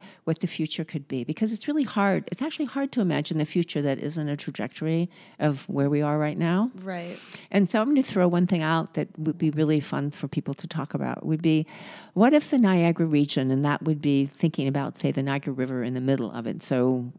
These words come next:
Speaker 1: you know, we get rid of the political boundaries. So we have Southern Ontario and, and our Western New York region. What if we decided to have a conversation about what do we really need?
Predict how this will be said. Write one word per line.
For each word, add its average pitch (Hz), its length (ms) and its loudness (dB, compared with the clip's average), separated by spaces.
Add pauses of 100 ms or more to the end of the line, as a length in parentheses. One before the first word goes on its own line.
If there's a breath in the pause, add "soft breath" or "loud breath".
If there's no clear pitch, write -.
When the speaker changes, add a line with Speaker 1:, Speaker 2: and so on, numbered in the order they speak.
Speaker 1:
you 135 100 -2
know, 123 120 0
we 127 80 0
get 131 180 -2
rid 131 140 0
of 123 80 -4
the 120 80 -2
political 120 400 -2
boundaries. 110 460 -4
So 123 100 -6
we 123 80 -2
have 123 160 -6
Southern 120 720 -4
Ontario 117 640 -4
and, 113 280 0 (600 soft breath)
and 139 140 0
our 135 100 0
Western 135 360 -2
New 139 40 0
York 131 180 -2
region. 143 380 0 (480 loud breath)
What 240 160 4
if 294 180 2
we 226 120 6
decided 143 760 -2 (720 soft breath)
to 151 120 0
have 160 200 2
a 175 60 4
conversation 151 680 2
about 139 220 -2
what 196 240 -2
do 226 80 0
we 170 160 0
really 139 400 0
need? 127 520 -4